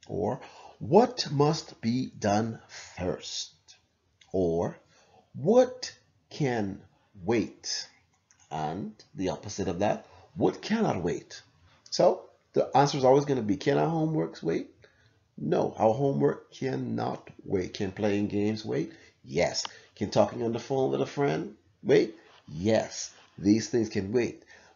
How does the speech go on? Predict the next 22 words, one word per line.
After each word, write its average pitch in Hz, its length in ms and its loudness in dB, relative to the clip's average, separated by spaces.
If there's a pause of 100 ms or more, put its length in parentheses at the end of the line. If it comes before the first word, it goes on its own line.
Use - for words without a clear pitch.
But - 200 -2
the 175 80 -4
thing 165 400 0
that 151 120 0
is 139 100 -2
most 151 460 0
important - 1000 -8 (480)
must 101 340 -6
be 98 140 -6
done 80 400 -8 (320)
first. - 520 -4 (1400)
And 107 240 6
we 143 80 4
will 143 100 6
see - 320 2
here 80 500 -2 (1700)
that 110 180 10
I 107 60 4
have 104 440 2
a 117 100 0
to-do 147 320 0
list. - 500 -8